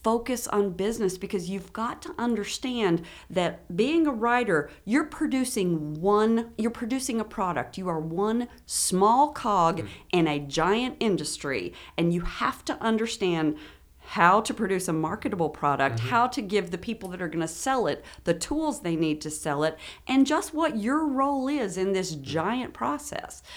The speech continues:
Speaker 1: So I, I strongly believe that one of the reasons I've been successful is my corporate background, my business background. I understand the industry.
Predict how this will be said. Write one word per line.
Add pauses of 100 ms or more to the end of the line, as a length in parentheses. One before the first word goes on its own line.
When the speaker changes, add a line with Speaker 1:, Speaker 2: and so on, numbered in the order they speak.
(140)
Speaker 1:
So
I, (300)
I
strongly
believe
that
one
of
the
reasons
I've
been
successful
is
my
corporate
background, (240)
my
business
background.
I
understand (160)
the
industry.